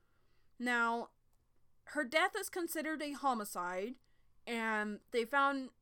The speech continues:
evidence of multiple stab wounds and probable sexual assault, though they couldn't exactly confirm one way or the other due to both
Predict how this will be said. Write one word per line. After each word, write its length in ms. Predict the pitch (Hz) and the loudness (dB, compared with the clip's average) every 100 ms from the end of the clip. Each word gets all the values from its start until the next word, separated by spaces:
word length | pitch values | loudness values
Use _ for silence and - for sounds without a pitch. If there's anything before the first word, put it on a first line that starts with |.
| _ _ _ _ - | _ _ _ _ 0
evidence 460 | 311 349 349 349 | 2 2 -2 0
of 200 | 262 240 | 0 0
multiple 420 | 220 277 - 370 | 0 0 -2 -4
stab 380 | 370 - 254 233 | -4 2 2 2
wounds 560 | 226 233 220 220 214 - _ _ _ _ | -2 -2 -2 -4 -6 -12 _ _ _ _
and 400 | 240 226 208 208 202 - - | -4 -2 -2 -4 -10 -20 -2
probable 640 | 285 339 381 403 392 403 | 6 8 8 6 0 -2
sexual 580 | - 403 381 - 370 370 | -2 -6 -6 -4 -2 0
assault, 440 | 359 339 330 339 _ | 0 0 2 0 _
though 220 | 262 262 | 0 2
they 260 | 240 240 240 | 2 0 -2
couldn't 600 | - 320 - 277 262 240 _ _ - | -6 -6 -4 -4 -4 -6 _ _ -6
exactly 800 | 277 220 240 226 226 240 226 220 | -6 0 2 2 0 -6 -6 -6
confirm 640 | 254 233 247 226 214 208 | -6 -2 0 0 0 0
one 180 | 214 214 | -2 -2
way 160 | 214 | -2
or 180 | 208 208 | -2 -2
the 160 | 208 - - | -4 -8 0
other 540 | 339 320 330 320 302 _ _ _ _ _ - | 0 2 -2 -2 -4 _ _ _ _ _ -6
due 240 | 254 254 | -2 -2
to 320 | 214 254 233 | -4 -4 -6
both 520 | 202 226 220 214 220 | -4 0 4 4 2